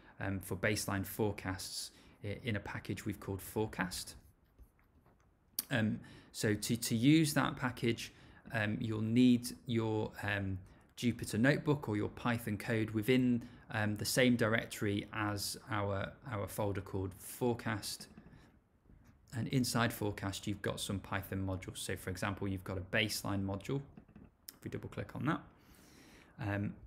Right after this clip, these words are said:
and you'll see that contains these forecasting methods. So if we scroll down, uh, we've got a forecasting method for naive one, and that's just a class, and you can look how that works if you like. Lots of comments there.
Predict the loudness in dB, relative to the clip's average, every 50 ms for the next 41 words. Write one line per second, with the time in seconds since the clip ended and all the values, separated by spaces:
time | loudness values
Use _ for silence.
0 | -20 _ _ _ -16 -16 -6 -2 0 0 2 2 0 2 2 2 4 4 4 2
1 | 0 -2 -2 -2 -2 -2 -2 0 2 2 2 2 0 -2 -2 -2 -2 -2 -4 -4
2 | -4 -4 -4 -4 -4 -6 -6 -6 -6 -6 -4 -4 -4 -4 -6 -6 -8 -10 -10 -10
3 | -8 -8 -10 -10 -12 -16 -20 -20 _ _ _ _ -20 _ _ _ _ _ _ _
4 | _ -20 _ -20 -20 -20 _ _ _ _ _ _ _ -10 -10 -10 -10 -10 -8 -8
5 | -6 -6 -6 -6 -6 -2 0 0 0 2 2 4 4 6 8 8 6 6 4 0
6 | -8 -16 -20 -20 -20 -20 -20 -20 -16 -8 -4 -4 -2 -2 -2 -4 -4 -4 -6 -6
7 | -4 -2 -2 -2 -2 -4 -6 -4 -2 0 0 0 0 -2 -4 -8 -6 -2 0 2
8 | 2 2 2 2 0 0 0 4 6 6 8 6 6 2 0 -2 -4 -6 -4 -4
9 | -6 -6 0 2 2 2 2 2 -2 -4 -4 -6 -8 -6 -4 -4 -4 -2 0 0
10 | 0 0 -2 -4 -4 -2 -2 0 0 -2 -2 0 2 2 2 2 -2 -6 -8 -8
11 | -8 -6 -6 -4 -2 -2 -2 -2 -4 -8 -12 -16 -20 -20 _ _ _ _ _ _
12 | _ _ -20 -20 -20 -20 _ -14 -12 -12 -10 -12 -12 -8 -6 -4 -2 -2 -4 -4
13 | -6 -6 -4 -2 -2 -2